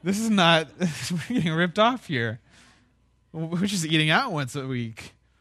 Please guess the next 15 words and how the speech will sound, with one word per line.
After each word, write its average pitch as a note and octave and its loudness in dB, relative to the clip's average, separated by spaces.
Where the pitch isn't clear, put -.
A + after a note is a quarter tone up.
Or E3 2
where E3+ 4
A G3+ 6
T G3+ 2
and F3+ 0
T B3+ 0
signed F3+ 2
us E3+ 0
up A3+ 2
to F3+ -6
this F3+ -2
sweet F3+ 0
cable G3+ 2
package G3+ 0
deal. B2 -2